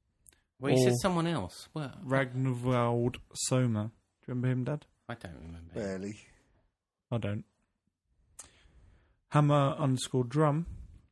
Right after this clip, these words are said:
Speaker 2: Thanks for listening. He must have, uh, found our podcast a little bit more entertaining.
Speaker 1: <laughs>
Speaker 2: Um, he would like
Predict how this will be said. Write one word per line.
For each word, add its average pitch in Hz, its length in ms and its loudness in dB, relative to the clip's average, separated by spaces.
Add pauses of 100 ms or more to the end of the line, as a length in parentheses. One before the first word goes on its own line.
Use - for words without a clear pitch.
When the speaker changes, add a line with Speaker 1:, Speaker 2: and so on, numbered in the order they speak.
(120)
Speaker 2:
Thanks 156 240 0
for - 80 -2
listening. 131 380 0
He 123 80 2
must 127 360 0
have, 117 240 -2
uh, 113 180 0 (880)
found 120 420 2
our 113 120 0
podcast 117 520 -2
a - 20 -2
little 120 100 0
bit 123 120 -4
more 120 160 -2
entertaining. 120 540 -2 (160)
Speaker 1:
<laughs> - 800 0
Speaker 2:
Um, 117 420 2 (480)
he 135 200 2
would 123 260 2
like 117 460 -2